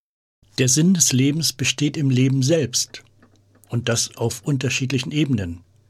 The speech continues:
Erstens sind wir nur einmal auf der Welt. Wir sollten also das Leben genießen, dabei aber bitte darauf achten, dass unser Glück nicht das Unglück anderer bedeutet. Oder als goldene Regel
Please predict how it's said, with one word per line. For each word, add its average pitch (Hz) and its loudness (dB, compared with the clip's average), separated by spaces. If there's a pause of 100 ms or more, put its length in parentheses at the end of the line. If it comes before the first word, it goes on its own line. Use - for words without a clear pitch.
(560)
Erstens - 0 (100)
sind 143 -4
wir 156 0
nur 156 -2
einmal 123 2
auf 95 -8
der 87 -10
Welt. 85 -12 (640)
Wir 123 0
sollten 151 0
also 139 -2
das 135 0
Leben 147 2
genießen, 135 2 (640)
dabei 127 0
aber 123 -2
bitte 175 -2
darauf 151 -2
achten, 139 -4
dass 127 -2
unser 123 0
Glück 165 -6 (240)
nicht 143 -4
das 127 0
Unglück 135 -2
anderer 127 0
bedeutet. 90 -8 (720)
Oder 117 -2
als 92 -4
goldene 117 -2
Regel 135 0